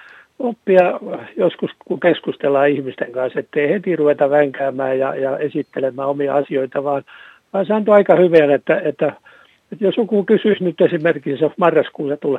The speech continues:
Suomeen, niin ei ruveta pitämään esitelmää, vaan sanotaan, että kyllä voi, että ihan, tää on kiva maa tai jotain. Että,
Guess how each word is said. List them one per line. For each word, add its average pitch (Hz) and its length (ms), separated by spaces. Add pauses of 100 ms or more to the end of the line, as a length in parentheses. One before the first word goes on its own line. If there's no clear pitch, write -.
Suomeen, 131 440
niin 131 140 (560)
ei 196 100
ruveta 185 300
pitämään 175 560
esitelmää, 147 600
vaan 160 180
sanotaan, 190 380
että 175 200 (440)
kyllä 254 540
voi, 214 340
että - 180
ihan, 185 460 (180)
tää 175 160
on 170 120
kiva 214 320
maa 120 320
tai 135 200
jotain. 135 380
Että, - 260